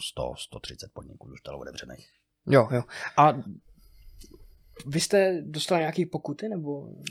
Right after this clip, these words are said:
Speaker 1: Já jsem dostal
Speaker 2: Jak
Speaker 1: jednu
Speaker 2: to je?
Speaker 1: pokutu hnedka v prosinci, eh, patnáct tisíc, proti který jsme se odvolali. Do dneska nemám vyrozumění. Od té doby těch zásahů jsem tam měl, já bych řekl, jako malý stovky, třeba dvě stě zásahů určitě.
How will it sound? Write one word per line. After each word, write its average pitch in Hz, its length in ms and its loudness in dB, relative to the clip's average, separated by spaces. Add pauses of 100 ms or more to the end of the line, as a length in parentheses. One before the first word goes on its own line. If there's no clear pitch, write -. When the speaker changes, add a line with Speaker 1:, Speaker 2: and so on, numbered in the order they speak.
(500)
Speaker 1:
Já - 60 -6
jsem 104 100 2
dostal 117 240 2
Speaker 2:
Jak - 80 4
Speaker 1:
jednu - 80 2
Speaker 2:
to 170 60 10
je? 127 80 8
Speaker 1:
pokutu 127 480 4
hnedka 101 540 2
v - 80 -16
prosinci, 135 840 -4
eh, 139 40 -18 (460)
patnáct 92 380 -6
tisíc, - 340 -4
proti 101 240 -6
který 98 180 -8
jsme 107 160 -10
se - 120 -10
odvolali. 92 460 -6 (160)
Do 87 60 -10
dneska 82 320 -8
nemám 82 240 -6
vyrozumění. 98 500 -2 (1120)
Od - 100 -12
té 98 120 -8
doby 87 280 -2
těch 90 180 -12
zásahů 80 360 -4
jsem 80 200 -12
tam 69 120 -6
měl, 73 300 -6 (1160)
já - 40 -8
bych 90 100 -6
řekl, 101 140 -4 (260)
jako 82 220 -4
malý 101 280 2
stovky, - 400 -4
třeba - 220 -12
dvě 160 200 -8
stě - 160 -6
zásahů 151 380 -4
určitě. 143 380 -12